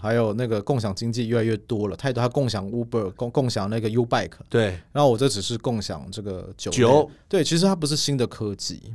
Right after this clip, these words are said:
Speaker 1: 它不是新的科技，但
Speaker 2: 可是我觉得你可以想到这个真的不错欸，很厉害了，我说实在话。而且你的名字还取跟人家 Gogoro 很像，叫 Gogo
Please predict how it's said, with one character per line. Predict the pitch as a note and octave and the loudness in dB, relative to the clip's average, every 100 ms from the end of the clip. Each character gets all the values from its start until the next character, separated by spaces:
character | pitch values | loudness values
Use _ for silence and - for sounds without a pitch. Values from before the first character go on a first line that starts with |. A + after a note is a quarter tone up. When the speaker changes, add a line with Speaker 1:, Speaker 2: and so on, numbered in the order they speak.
| A2 | -8
Speaker 1:
它 | A#2+ | -4
不 | A#2 | -2
是 | A2 | -2
新 | A2 | -4
的 | |
科 | G2 G#2 | -4 -8
技， | - F#2+ | -8 -2
但 | D3+ | 4
Speaker 2:
可 | F#3+ | 6
是 | |
我 | B3+ D3 | 8 8
觉 | B2 E3+ | 8 6
得 | |
你 | G3 C3 | 6 4
可 | C#3+ F#3 | 4 4
以 | |
想 | F#3+ A#2+ G#2 | 4 0 0
到 | C3+ D3+ | 2 2
这 | D#3+ | 2
个 | C3+ G#2 - - _ | 0 0 -2 -10 _
真 | - E3 | 0 2
的 | D#3+ | 2
不 | - | 0
错 | G2 - G#2+ E2+ | -10 -6 -4 -4
欸， | B1+ - _ _ | -6 -14 _ _
很 | - B2 | -4 0
厉 | C#3 E3 | 4 4
害 | B2 B2+ | 4 2
了， | G2+ | 0
我 | E2+ | -2
说 | E2+ G2 | -4 -6
实 | - | -6
在 | F#2 E2+ | -8 -8
话。 | - D#2+ - _ _ | -8 -10 -12 _ _
而 | D#3+ | 4
且 | F3 E3+ | 6 6
你 | B2+ | 4
的 | A#2 | 0
名 | A#2 C3+ | 0 0
字 | C3+ | 2
还 | A2+ | 2
取 | A2+ - - E2+ | 0 -6 -12 -8
跟 | E2 A#2 | -4 -2
人 | G#2 | -2
家 | G#2 G#2 | -2 -2
Gogoro | G#2 G2 G2 E2+ D#2+ | -4 -4 -4 -4 -8
很 | D#2+ | -12
像， | E2+ - E2+ C#2 _ _ - | -12 -10 -10 -12 _ _ -4
叫 | A2+ | -4
Gogo | G#2+ F#2+ F#2+ F#2 F2 | -2 -4 -4 -4 -6